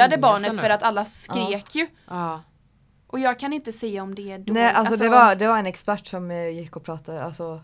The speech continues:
Speaker 3: uttalade sig i nyheterna
Speaker 1: Okej.
Speaker 2: Mm.
Speaker 3: om just det här med, alltså, deras beteende och sånt. Och han sa, "Jag hade också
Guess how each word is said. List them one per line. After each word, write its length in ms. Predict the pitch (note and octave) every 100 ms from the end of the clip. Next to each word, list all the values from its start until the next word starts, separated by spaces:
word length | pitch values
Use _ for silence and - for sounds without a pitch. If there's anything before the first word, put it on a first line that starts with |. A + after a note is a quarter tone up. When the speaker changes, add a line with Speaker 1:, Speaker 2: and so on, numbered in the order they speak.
| -
Speaker 3:
uttalade 340 | E3 E3 D#3+
sig 140 | D#3+ D#3+
i 20 |
nyheterna 460 | E3 D#3 E3+ F3 F#3+
Speaker 1:
Okej. 220 | F#3+ -
Speaker 2:
Mm. 240 | D#3 E3 - _
Speaker 3:
om 240 | - F3 E3
just 260 | D#3+ -
det 80 | D#3+
här 100 | D#3+
med, 240 | D#3 D3+ -
alltså, 280 | - C#3 D3+
deras 340 | D3 D3+ D3+ C#3+
beteende 360 | - D#3 D#3
och 60 | F3
sånt. 200 | D#3 D#3
Och 60 |
han 100 | E3 D#3+
sa, 280 | D#3+ D3+
"Jag 160 | D#3 D3+
hade 160 | D#3 D3
också 360 | - - D#3